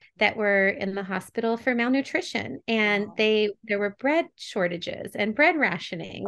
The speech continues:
Speaker 1: And
Speaker 2: Okay.
Speaker 1: so they would improve when they wouldn't get bread, and then they would get bread and they would get worse.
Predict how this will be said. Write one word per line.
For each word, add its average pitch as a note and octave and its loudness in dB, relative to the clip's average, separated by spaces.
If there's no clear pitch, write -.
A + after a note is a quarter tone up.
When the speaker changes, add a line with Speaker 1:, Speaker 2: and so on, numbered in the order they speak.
Speaker 1:
And G#3+ 4
Speaker 2:
Okay. F3+ 4
Speaker 1:
so A3 2
they C4 6
would C4+ 6
improve C4+ 0
when A#3 2
they A3+ 2
wouldn't A3+ 0
get A3+ 0
bread, A3+ 2
and A3+ 2
then A3+ 4
they G#3 2
would F#3+ 0
get - -4
bread G3 4
and C4+ 4
they A3+ 0
would A3+ 0
get B3 -2
worse. G4 0